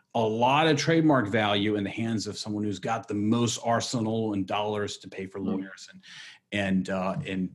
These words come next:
Speaker 1: make things difficult for you.
Speaker 2: Yeah.
Speaker 1: So that's kind of a challenge in this system, I think. Um,
Speaker 2: Yeah.
Speaker 1: and you're, you know, just something to be thinking about. It's better not to go there if you don't have to.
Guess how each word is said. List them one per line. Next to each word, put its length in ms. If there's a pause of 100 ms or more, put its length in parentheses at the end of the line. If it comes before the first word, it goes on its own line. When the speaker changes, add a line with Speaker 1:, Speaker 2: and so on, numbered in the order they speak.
(240)
Speaker 1:
make 260
things 260
difficult 400
for 140
you. 200 (420)
Speaker 2:
Yeah. 160 (200)
Speaker 1:
So 360
that's 340
kind 180
of 60
a 40
challenge 560
in 100
this 180
system, 560 (240)
I 40
think. 340 (240)
Um, 460
Speaker 2:
Yeah. 260
Speaker 1:
and 300 (120)
you're, 500 (380)
you 160
know, 60
just 300
something 400
to 120
be 380 (420)
thinking 340
about. 600
It's 200
better 540
not 460
to 100
go 280
there 200
if 140
you 60
don't 180
have 320
to. 120